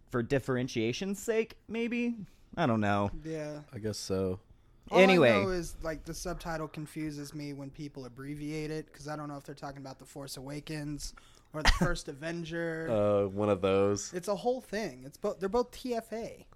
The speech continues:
Speaker 1: A-, anyway, uh, this was actually the very first M C U movie I ever saw.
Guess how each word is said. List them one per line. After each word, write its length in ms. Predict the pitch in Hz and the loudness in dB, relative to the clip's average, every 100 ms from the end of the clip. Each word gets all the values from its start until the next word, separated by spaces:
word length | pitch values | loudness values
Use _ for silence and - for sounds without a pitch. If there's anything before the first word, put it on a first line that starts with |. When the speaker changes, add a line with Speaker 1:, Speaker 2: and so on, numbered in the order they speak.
| - | 0
Speaker 1:
A-, 100 | 160 - - 120 - | 0 0 -6 -10 -4
anyway, 460 | - 247 196 180 170 - - | 6 8 10 10 8 4 6
uh, 220 | 139 127 | 8 8
this 240 | 120 202 | 6 2
was 100 | 185 | 4
actually 320 | 156 160 165 143 | 4 2 0 0
the 140 | 123 | -2
very 340 | 110 139 170 | 2 4 4
first 560 | 165 - 175 165 - - | 2 4 4 6 2 0
M 200 | 143 143 | 0 2
C 160 | 135 139 | 2 4
U 140 | 139 | 4
movie 340 | 127 131 135 135 | 4 4 4 6
I 180 | 127 135 | 6 6
ever 240 | 135 131 | 4 2
saw. 380 | - 127 117 | 4 6 6